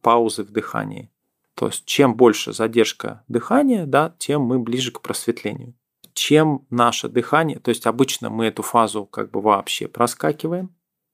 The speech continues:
то есть мы как бы никогда почти не различаем паузы в дыхании, мы их не видим. Именно поэтому наше сознание со временем становится таким как бы очень плотным и,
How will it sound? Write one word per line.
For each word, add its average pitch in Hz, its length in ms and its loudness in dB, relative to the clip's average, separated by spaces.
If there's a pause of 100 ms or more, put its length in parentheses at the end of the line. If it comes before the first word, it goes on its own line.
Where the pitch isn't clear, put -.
то - 100 -4
есть - 180 -6
мы 131 360 4
как 127 260 0
бы 110 120 -6
никогда 123 600 2
почти - 400 -4
не 120 160 2
различаем 113 680 0 (320)
паузы 101 420 0
в 104 80 -18
дыхании, 131 680 -2 (480)
мы 120 200 4
их - 140 -8
не 110 120 -2
видим. 107 340 -12 (360)
Именно 131 320 6
поэтому 117 480 -2
наше 110 280 0
сознание 143 520 2
со 113 160 -4
временем 120 420 2
становится 120 500 0
таким 110 320 -6
как 101 260 -4
бы 107 100 -4
очень - 300 -6
плотным 113 640 2
и, 113 320 -6